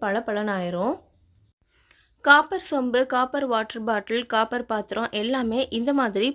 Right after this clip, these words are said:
புளியை வச்சு நீங்க ரொம்ப ஈஸியா பளபளன்னு கிளீன் பண்ணிடலாம். கொண்டக்கடலையை ஒரு ஹாட் பாக்ஸ்ல சேர்த்துக்கோங்க. இதோட சூடான தண்ணி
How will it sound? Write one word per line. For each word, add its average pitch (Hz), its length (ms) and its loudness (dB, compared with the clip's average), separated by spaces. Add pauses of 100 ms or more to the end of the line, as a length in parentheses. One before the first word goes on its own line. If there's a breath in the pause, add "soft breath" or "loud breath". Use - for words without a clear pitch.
புளியை 320 240 4
வச்சு 262 340 0
நீங்க 233 380 0
ரொம்ப 226 320 -2
ஈஸியா 220 400 0 (100)
பளபளன்னு 208 640 0
கிளீன் 196 280 -2
பண்ணிடலாம். 175 560 0 (500)
கொண்டக்கடலையை 277 720 2
ஒரு 208 160 0
ஹாட் 208 320 -4
பாக்ஸ்ல 214 320 -2
சேர்த்துக்கோங்க. 190 540 -2 (1000)
இதோட 311 480 4
சூடான 320 560 2
தண்ணி 220 300 0